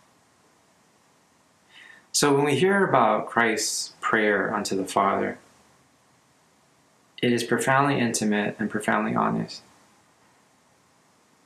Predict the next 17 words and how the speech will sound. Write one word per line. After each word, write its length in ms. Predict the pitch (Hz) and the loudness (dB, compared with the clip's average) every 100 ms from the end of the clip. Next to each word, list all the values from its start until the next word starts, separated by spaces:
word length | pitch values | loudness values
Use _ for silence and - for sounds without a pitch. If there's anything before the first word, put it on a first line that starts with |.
| _ _ _ _ _ _ _ _ _ - | _ _ _ _ _ _ _ _ _ -6
He 180 | - 143 | 0 2
acknowledges, 960 | 139 131 131 131 120 104 104 104 - - - - - _ - | 2 4 4 4 2 0 -2 -4 -8 -16 -20 -20 -20 _ -2
"If 200 | 139 147 | 0 2
it's 160 | 151 | 0
possible, 580 | - 131 123 - 113 107 | 0 2 2 0 0 0
can 160 | 113 123 | 0 -2
you 100 | 127 | 0
take 240 | 131 135 | -2 0
this 160 | 127 - | 0 0
cup 240 | 120 - | 0 0
away 240 | 104 104 | 0 0
from 240 | 104 104 101 | -2 -4 -6
me? 180 | 104 - - - - - _ _ _ _ _ _ _ _ _ _ _ _ | -6 -12 -18 -20 -20 -20 _ _ _ _ _ _ _ _ _ _ _ _
But 140 | - 123 | -2 0
not 280 | 139 147 123 | 2 0 0
my 180 | 120 | 0
will, 420 | 117 107 110 110 | 0 0 0 -2